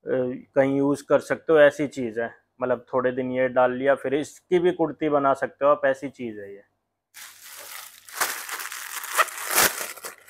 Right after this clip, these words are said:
और जो इसका तीसरा कलर है वो आपका आ जाएगा ये वाला कलर।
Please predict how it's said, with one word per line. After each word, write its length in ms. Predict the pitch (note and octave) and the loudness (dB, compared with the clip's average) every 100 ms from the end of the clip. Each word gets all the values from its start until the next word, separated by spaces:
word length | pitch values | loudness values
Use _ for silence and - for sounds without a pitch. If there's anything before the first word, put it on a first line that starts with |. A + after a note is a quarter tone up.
| - - - - - - | -20 -18 -16 -14 -12 -8
और 360 | A#2+ A#2 A#2 A#2 - - - - - - - _ _ _ _ _ _ - _ _ _ _ _ _ _ - - _ _ _ _ _ _ _ _ - | -2 0 2 2 0 -8 -8 -8 -10 -18 -20 _ _ _ _ _ _ -20 _ _ _ _ _ _ _ -20 -20 _ _ _ _ _ _ _ _ -2
जो 80 | C#3 | -2
इसका 260 | - D3 | 4 2
तीसरा 480 | C3+ D3 C#3 - E3 | 4 0 -2 8 8
कलर 380 | D#3 C#3+ C3+ A#2+ | 10 6 6 4
है 120 | C3 D3+ - - - | 4 -2 -12 -20 -16
वो 240 | B2 C#3 C#3+ | -8 6 8
आपका 380 | C3 - - | 8 6 2
आ 100 | B2 A#2 | 2 2
जाएगा 300 | A2+ A#2 C3+ | 0 -2 -2
ये 260 | A#2+ A#2 | -2 -6
वाला 240 | A2 G#2+ G#2 | -6 -8 -12
कलर। 300 | - E2+ | -14 -18